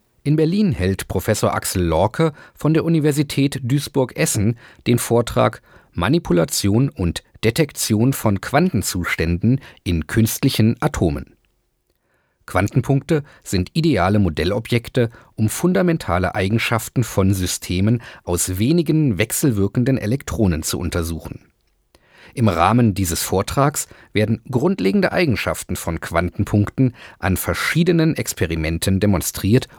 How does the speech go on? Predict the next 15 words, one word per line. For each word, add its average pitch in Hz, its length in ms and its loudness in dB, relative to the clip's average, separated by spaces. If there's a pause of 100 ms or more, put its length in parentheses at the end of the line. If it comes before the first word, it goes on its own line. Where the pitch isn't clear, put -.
(100)
und 135 260 2 (200)
diskutiert. - 680 -2 (760)
Am 107 120 0
achten - 320 -2
Mai 113 360 2 (300)
um 87 260 0
achtzehn - 380 -2
Uhr 80 100 -6
dreißig 90 600 -2 (220)
im 85 220 -4
Magnushaus 110 800 0 (100)
in 85 240 0 (160)
Berlin. 113 380 0 (640)
Um - 120 -4
Anmeldung 92 560 2